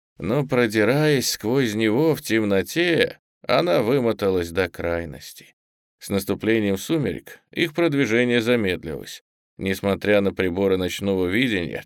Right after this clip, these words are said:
то одному, то другому случалось запнуться о корягу или камень,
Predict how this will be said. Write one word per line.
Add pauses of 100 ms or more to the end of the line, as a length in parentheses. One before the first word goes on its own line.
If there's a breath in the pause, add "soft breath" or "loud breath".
(100)
то
одному,
то
другому
случалось
запнуться
о
корягу
или
камень,